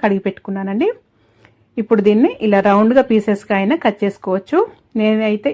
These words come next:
ఇలాగే అయినా ఇలా రౌండ్గా పీసెస్గా కట్ చేసుకొని బార్బిక్యూ లాగా కూడా చేసుకోవచ్చండి ఈ పీసెస్ని. అలా కాకుండా ఈ విధంగా కట్ చేసుకొని చిన్న చిన్న ముక్కలుగా కట్ చేసుకోవటమే చాలా ఈజీగా వస్తుంది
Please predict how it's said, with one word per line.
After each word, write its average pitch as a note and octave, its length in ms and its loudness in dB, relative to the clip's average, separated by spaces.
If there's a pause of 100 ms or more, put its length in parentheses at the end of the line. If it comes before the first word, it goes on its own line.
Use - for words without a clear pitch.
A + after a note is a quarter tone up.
(140)
ఇలాగే G3+ 400 0
అయినా A3+ 220 0 (640)
ఇలా A3 220 6
రౌండ్గా C4+ 380 4
పీసెస్గా A#3+ 460 -2
కట్ G#3 200 0
చేసుకొని A3+ 500 0 (680)
బార్బిక్యూ A#3 460 0 (120)
లాగా A3+ 220 2
కూడా C4+ 200 0
చేసుకోవచ్చండి G#3 680 -2 (100)
ఈ G#3 120 -4
పీసెస్ని. G3+ 500 -2 (180)
అలా G3 160 -2 (100)
కాకుండా G3+ 360 -2 (180)
ఈ G#3 120 -2
విధంగా G#3+ 340 0 (520)
కట్ G3+ 200 -2
చేసుకొని A#3 380 -2
చిన్న G#3+ 180 -2
చిన్న G3+ 200 -4
ముక్కలుగా G3 380 -6
కట్ - 180 -8
చేసుకోవటమే G3 540 -4 (540)
చాలా A3+ 280 2 (100)
ఈజీగా A3 360 2
వస్తుంది A3 380 -2